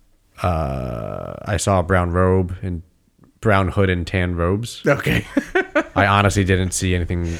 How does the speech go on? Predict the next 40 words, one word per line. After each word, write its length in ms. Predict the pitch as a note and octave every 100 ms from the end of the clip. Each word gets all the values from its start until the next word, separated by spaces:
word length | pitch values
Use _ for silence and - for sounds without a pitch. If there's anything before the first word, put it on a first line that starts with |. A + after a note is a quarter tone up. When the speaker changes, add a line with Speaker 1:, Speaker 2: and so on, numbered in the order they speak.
| - A2+
Speaker 1:
Like, 220 | A2+ F#2+
the 100 | A#2
second 320 | D#3 D3 C3+
I 40 |
saw 240 | B2+ C3 A#2+
that 100 | A2
it 40 |
was 160 | G2+ E2+
that, 180 | F#2+ F2+
I 100 | F2+
looked 220 | F2 -
away 300 | E2 E2+ E2+ F#2
and 80 | F#2+
Speaker 2:
Yeah. 140 | D#2+
Speaker 1:
I, 60 | G2
and 80 | F#2
I 40 |
blocked 380 | E2 F2 E2 -
it. 140 | C2 - -
So 520 | - E2 D2+ - - _ - _ _ -
Speaker 2:
Definitely 340 | D3 - E3+ D3
more 360 | C#3+ C#3 C3+
Ewan 300 | - C3 B2
McGregor 400 | A#2+ A2+ G#2+ G2
than 120 | F#2+ F2+
Alec 300 | F2+ F2 -
Guinness. 380 | D2 - - -
<laughs> 40 | - - - - - -
Speaker 1:
Really? 260 | G#2 F3+ B2
Speaker 2:
It's, 200 | - C#3+
yeah, 240 | A2 F2 -
there's, 280 | C#3+ A#2+ G2+
there's 420 | A#2+ - B2+ G2
not 160 | A2+ G#2
a 20 |
white 200 | F#2+ F2+
hair 160 | C#2 C#2
on 60 |
his 100 | -
head. 180 | - D#3